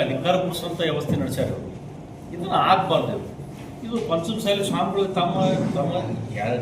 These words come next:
ರೇಖಾ ದಾಟಿ ಅವ್ರು ಹೊರಟಾರ. ಅವ್ರು ರೇಖಾ ದಾಟಿ ಹೋಗ್ಬಾರ್ದು. ಎಲ್ಲ ಸಮಾಜ ಒಂದ್ ಅಂತಕ್ಕಂಥದ್ದು ಬೇಕು.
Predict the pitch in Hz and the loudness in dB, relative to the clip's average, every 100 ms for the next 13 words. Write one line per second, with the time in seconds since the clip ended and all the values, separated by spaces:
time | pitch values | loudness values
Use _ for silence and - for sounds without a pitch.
0 | 123 156 - 196 190 185 131 185 196 202 | 0 -2 -2 -2 0 2 2 2 4 4
1 | 180 151 - 120 - - - - - - | 4 2 0 -4 -6 -10 -10 -12 -10 -6
2 | 165 170 226 226 208 - 180 185 175 - | -4 -4 -4 -2 -2 -2 -4 -4 -4 -4
3 | 117 135 - 214 202 190 196 156 185 190 | -2 0 2 2 2 0 0 0 2 2
4 | 175 185 170 165 175 147 143 139 | 0 -2 -4 -4 -4 -4 -2 -4